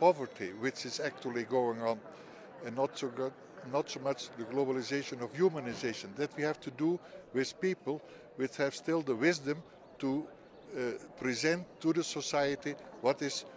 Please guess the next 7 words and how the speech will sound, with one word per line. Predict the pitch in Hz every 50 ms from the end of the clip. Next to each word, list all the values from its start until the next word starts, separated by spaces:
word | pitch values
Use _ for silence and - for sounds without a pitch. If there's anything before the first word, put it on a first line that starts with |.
| - - - -
human | 107 123 139 156 165 160 156 165 170 180 - - - - - - - - - - - - - - -
and | 123 120 113
humanely | 110 123 123 123 143 156 170 180 175 170 160 170 175 175
surviving | - - - 113 107 101 107 120 123 131 135 135 139 139 139 135 - - -
in | 117 113 113 110 - - - - - -
actual | 135 123 - - - 120 117 113
time. | 110 - 110 95 90